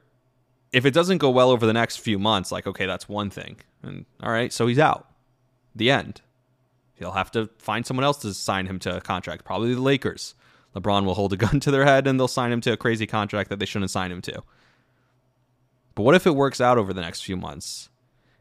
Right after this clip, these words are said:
and they sign Kyrie to the guaranteed money he's looking for, the long-term deal?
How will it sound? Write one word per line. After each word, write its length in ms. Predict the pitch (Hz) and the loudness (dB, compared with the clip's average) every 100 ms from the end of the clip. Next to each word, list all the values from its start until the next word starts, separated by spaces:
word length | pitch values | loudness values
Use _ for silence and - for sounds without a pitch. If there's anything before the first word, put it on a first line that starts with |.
| - | -4
and 100 | 104 | -2
they 80 | |
sign 380 | 95 - 113 117 | 0 0 2 0
Kyrie 360 | - 104 98 101 | 2 0 2 -2
to 100 | 101 | -2
the 80 | 92 | -2
guaranteed 440 | 98 98 95 104 | 0 0 -2 -2
money 280 | 98 95 95 | -2 -2 -2
he's 160 | 95 92 | -4 -4
looking 240 | 95 98 | -4 -6
for, 180 | - 92 | -6 -8
the 80 | 92 | -4
long-term 480 | 92 92 - 90 | -2 -2 -4 -4
deal? 300 | 92 87 80 | -4 -6 -8